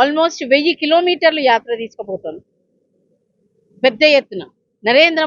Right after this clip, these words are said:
మోదీ గారి సంక్షేమ పథకాలు, నరేంద్ర మోదీ గారు చేసిన అభివృద్ధి పనులన్నీ కూడా ప్రజలలో తీసుకెళ్ళాలి, వారికి తెలియజేయాలి ఏ రకంగా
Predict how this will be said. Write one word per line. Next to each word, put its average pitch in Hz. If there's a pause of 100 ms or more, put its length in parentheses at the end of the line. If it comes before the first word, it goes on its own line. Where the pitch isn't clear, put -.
మోదీ 285 (140)
గారి 269 (140)
సంక్షేమ 254 (140)
పథకాలు, 226 (400)
నరేంద్ర 294 (100)
మోదీ 262
గారు 247 (100)
చేసిన 233 (500)
అభివృద్ధి 269
పనులన్నీ 233
కూడా 247 (120)
ప్రజలలో 285 (100)
తీసుకెళ్ళాలి, 214 (420)
వారికి 240 (100)
తెలియజేయాలి 254 (120)
ఏ 233
రకంగా 233